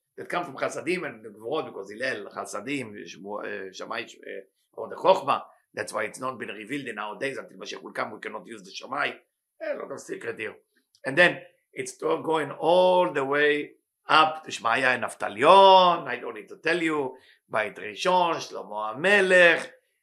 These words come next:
and, uh, before that, El Eliyahu Hanavi, all the way up to Moshe Rabbeinu. So that secret that was shared by Moshe to Yoshua, Yoshua to Shoftim, uh,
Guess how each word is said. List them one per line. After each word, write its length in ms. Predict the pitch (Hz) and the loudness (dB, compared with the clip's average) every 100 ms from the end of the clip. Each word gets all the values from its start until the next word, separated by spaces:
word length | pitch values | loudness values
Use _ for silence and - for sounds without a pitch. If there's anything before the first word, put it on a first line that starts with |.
| _ - | _ -16
and, 380 | 123 110 104 101 | -10 -10 -10 -12
uh, 300 | 101 98 95 95 | -10 -8 -8 -12
before 380 | 104 123 113 | -12 -8 -4
that, 460 | 131 202 196 175 - | 6 8 8 6 2
El 80 | 117 | -8
Eliyahu 600 | 107 110 110 104 107 110 | -10 -12 -10 -8 -8 -4
Hanavi, 840 | 175 208 202 190 190 180 170 - - _ _ _ - | 4 6 6 4 0 0 -2 -6 -14 _ _ _ -2
all 360 | 165 196 202 190 | 4 6 6 4
the 160 | 165 | 0
way 200 | 151 147 | 0 0
up 300 | 143 143 143 | 0 -2 -4
to 60 | 135 | -14
Moshe 360 | 113 113 131 | -14 -10 -6
Rabbeinu. 720 | 117 104 104 143 175 185 220 - _ _ | -6 -8 -4 0 2 0 -6 -10 _ _
So 140 | 127 | -4
that 200 | 131 196 | 2 2
secret 320 | - 196 175 143 | 4 0 0 -10
that 120 | 131 | -10
was 200 | 131 123 | -10 -8
shared 280 | 185 147 120 | -4 -4 -4
by 120 | 127 | -8
Moshe 720 | 113 110 156 165 147 127 110 | -8 -6 -2 -2 -2 -4 -8
to 280 | 107 92 - - | -14 -18 -20 -16
Yoshua, 560 | 98 98 156 170 131 92 - _ _ _ _ _ _ _ _ _ - - | -14 -10 -4 -2 -2 -4 -16 _ _ _ _ _ _ _ _ _ -20 -14
Yoshua 360 | - - - - | -10 -6 -6 -6
to 60 | - | -10
Shoftim, 640 | 110 - 190 214 - - _ _ _ _ _ _ _ - | -14 -6 0 0 0 -6 _ _ _ _ _ _ _ -10
uh, 640 | 101 101 98 98 98 95 | -4 -2 0 -2 -4 -4